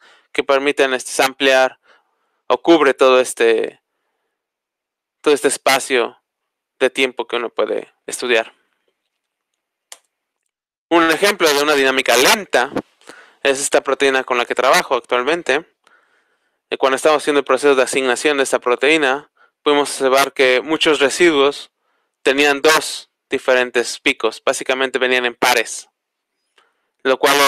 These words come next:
este, no, no es esperado en N M R. Casi siempre en N M R es un pico por residuo.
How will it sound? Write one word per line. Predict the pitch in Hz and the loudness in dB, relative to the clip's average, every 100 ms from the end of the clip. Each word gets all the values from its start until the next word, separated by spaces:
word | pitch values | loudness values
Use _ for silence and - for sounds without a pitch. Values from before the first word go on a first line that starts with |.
| 139 | 2
este, | - 131 127 | 0 0 0
no, | 143 139 131 | 2 2 0
no | 143 | 0
es | 135 | -4
esperado | 120 135 156 160 | -2 2 4 4
en | 135 | 2
N | 127 | 0
M | 123 | -2
R. | 120 | -2
Casi | - 127 | -2 -4
siempre | 139 131 131 | -4 -4 -2
en | |
N | 131 | -2
M | 127 131 | 0 0
R | 131 | 0
es | 123 | -2
un | 143 | -6
pico | - 156 - - | -2 -2 -2 0
por | 139 | 2
residuo. | 131 - 135 110 - | 2 0 0 0 -6